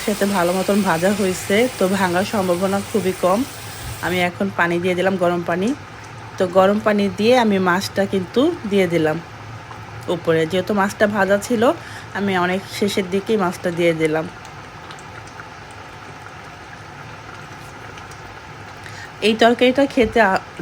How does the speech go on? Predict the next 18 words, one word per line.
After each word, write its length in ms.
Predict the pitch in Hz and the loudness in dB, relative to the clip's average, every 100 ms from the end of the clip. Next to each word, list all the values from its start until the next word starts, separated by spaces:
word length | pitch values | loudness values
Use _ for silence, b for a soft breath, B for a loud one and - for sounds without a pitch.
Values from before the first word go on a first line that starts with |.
| 190 | -4
যে, 280 | 180 208 180 | 2 4 4
মানে 320 | 190 185 185 - | 4 0 0 2
অসম্ভব 600 | 180 208 - 262 262 277 247 | 0 0 0 2 4 4 2
মজা 420 | 208 196 190 220 | 2 4 4 2
হয়েছে। 640 | 254 240 220 - 226 240 311 B B B - | 4 2 0 -2 2 2 2 B B B 2
আর 380 | 175 175 165 160 170 - | 6 6 6 2 -2 0
এইভাবে 340 | 208 233 220 | 2 2 0
করে 300 | 226 247 247 | 4 4 6
রান্না 340 | 214 190 196 | 6 4 2
করে, 400 | 208 220 208 220 220 - - | 2 2 2 0 -2 -8 -6
মানে 500 | 180 175 175 175 170 160 | -4 -2 0 0 -2 -2
করলে 280 | 220 226 214 | 2 4 6
আমার 260 | 190 190 196 | 4 2 2
মনে 220 | 196 202 | 2 2
হয় 140 | 208 | 0
সবার 460 | 208 - 185 196 185 | -2 0 2 2 2
রান্নাই 380 | 185 185 196 226 | -2 -2 0 -2
অনেক 300 | - 165 | -2 -2